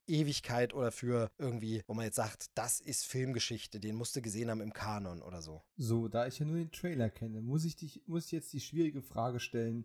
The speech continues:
Speaker 2: Ghost, Nachricht von Sam oder Always, die Feuerengel von Montana? Weil in beiden hast du ja quasi irgendwie einen Protagonisten, der stirbt und dann doch noch mit der Welt irgendwie interagiert.
Speaker 1: Genau, also Ghost macht dieselbe Geschichte sehr viel pointierter. Also Always hat immer wieder so ein bisschen Momente, ich glaub, heute würde man neudeutsch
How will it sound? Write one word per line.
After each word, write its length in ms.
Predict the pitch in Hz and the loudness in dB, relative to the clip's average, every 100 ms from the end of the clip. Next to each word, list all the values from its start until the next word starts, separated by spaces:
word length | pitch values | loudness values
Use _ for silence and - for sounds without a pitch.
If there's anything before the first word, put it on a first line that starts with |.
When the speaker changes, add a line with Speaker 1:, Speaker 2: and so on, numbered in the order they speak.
| - | 6
Speaker 2:
Ghost, 440 | 117 175 - - - | 10 10 8 -4 -6
Nachricht 360 | 104 139 160 - | 0 2 2 0
von 200 | 135 120 | -4 -2
Sam 340 | 127 151 165 135 | -2 -2 -4 0
oder 200 | 113 151 | 0 6
Always, 440 | 175 120 104 - | 6 6 2 -6
die 100 | 110 | -10
Feuerengel 480 | - 139 127 135 127 | 0 4 4 4 -4
von 140 | 135 | -4
Montana? 500 | 131 120 170 104 101 | -2 2 2 2 4
Weil 140 | 135 143 | 4 4
in 100 | 120 | 4
beiden 320 | 123 196 143 | 6 6 4
hast 200 | 156 - | 2 0
du 40 | |
ja 80 | 147 | -4
quasi 460 | - 120 123 143 135 | -4 0 2 2 0
irgendwie 280 | 147 147 | -2 -2
einen 160 | 123 127 | -4 -4
Protagonisten, 840 | - 123 110 113 165 - 123 180 - | -2 0 0 0 0 0 0 0 0
der 380 | 110 123 123 127 | 8 10 10 6
stirbt 520 | - - 165 165 - | -2 8 10 10 6
und 80 | 135 | 4
dann 140 | 120 | 4
doch 180 | 151 - | 2 0
noch 120 | 147 | 0
mit 140 | 139 123 | 2 4
der 140 | 107 | 6
Welt 180 | 120 - | 4 4
irgendwie 240 | 113 107 | 2 2
interagiert. 680 | 110 104 98 - 104 104 - | 2 2 2 0 -2 -4 0
Speaker 1:
Genau, 240 | 156 160 127 | 4 6 4
also 260 | 143 170 208 120 | 2 0 -2 8
Ghost 480 | 151 202 220 - - _ | 10 12 8 0 -10 _
macht 440 | 131 139 160 - | -2 4 4 4
dieselbe 380 | 170 127 131 165 | 0 6 8 8
Geschichte 480 | 156 - 160 - 139 | 8 6 4 2 -2
sehr 300 | 113 131 143 | 4 6 8
viel 160 | 151 135 | 6 2
pointierter. 760 | 123 120 - 120 117 95 90 - | 4 4 4 2 2 -2 -2 0
Also 200 | 131 156 | 4 8
Always 440 | 139 190 202 - | 8 10 10 8
hat 120 | 165 - | 2 4
immer 240 | 185 190 | 6 6
wieder 220 | 175 180 | 8 6
so 80 | 160 | 6
ein 80 | 156 | 4
bisschen 320 | 175 - 180 | 4 4 4
Momente, 600 | 160 143 143 180 185 170 - | 6 6 6 6 6 4 4
ich 100 | 135 | 4
glaub, 140 | 123 | 8
heute 200 | 151 165 | 8 8
würde 120 | 156 | 6
man 180 | 147 139 | 6 8
neudeutsch 720 | 127 160 156 147 143 - - | 10 10 10 8 8 4 -2